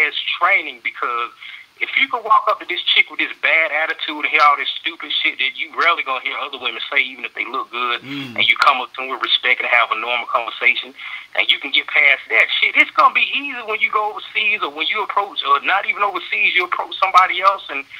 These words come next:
Speaker 1: you just having a regular conversation, and then, like, it'll put you in a position where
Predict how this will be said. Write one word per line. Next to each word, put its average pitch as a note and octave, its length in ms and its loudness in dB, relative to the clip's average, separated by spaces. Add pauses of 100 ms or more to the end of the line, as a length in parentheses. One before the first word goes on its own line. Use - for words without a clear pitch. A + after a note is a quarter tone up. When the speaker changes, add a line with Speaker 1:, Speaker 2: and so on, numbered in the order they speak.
(220)
Speaker 1:
you - 100 -8
just F3+ 180 -2
having F#3 280 0
a D3+ 40 0
regular F#3+ 300 0
conversation, F3+ 640 -2
and - 120 -8
then, G3 260 -2
like, E3 240 2
it'll F3+ 160 -4
put F3+ 260 -6
you F3+ 80 0
in E3 60 2
a D3+ 40 0
position C#3 500 -4
where C#3 240 2